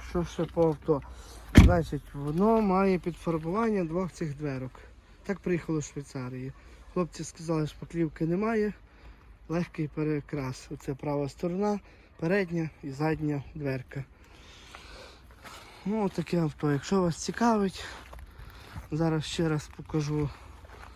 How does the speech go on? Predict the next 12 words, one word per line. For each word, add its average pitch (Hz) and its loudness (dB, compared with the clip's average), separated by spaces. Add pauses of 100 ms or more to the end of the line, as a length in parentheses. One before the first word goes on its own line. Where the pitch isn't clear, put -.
(580)
номер 151 4
телефона 170 4
до 156 2
власників, 170 0
будь 147 -2
ласка, 135 -2 (840)
телефонуйте. 165 0 (4000)
Так, 143 -12 (100)
є 147 -4
тут 135 -12
номер 139 -2
телефона. 190 -6